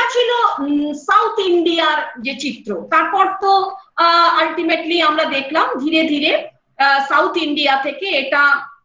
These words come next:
উঠে প্রায়, আহ, মানে, আহ, এই, এই modified ভার্সনে যা রইল,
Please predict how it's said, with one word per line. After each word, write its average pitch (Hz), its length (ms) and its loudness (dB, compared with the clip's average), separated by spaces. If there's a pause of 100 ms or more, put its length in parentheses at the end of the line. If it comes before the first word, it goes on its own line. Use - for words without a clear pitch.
(280)
উঠে 320 240 -12
প্রায়, 277 540 -2
আহ, 240 420 4
মানে, 240 520 -2
আহ, 220 140 2 (120)
এই, 330 180 0
এই 294 480 0
modified 294 680 0
ভার্সনে 294 720 0 (180)
যা 277 460 0
রইল, 254 320 0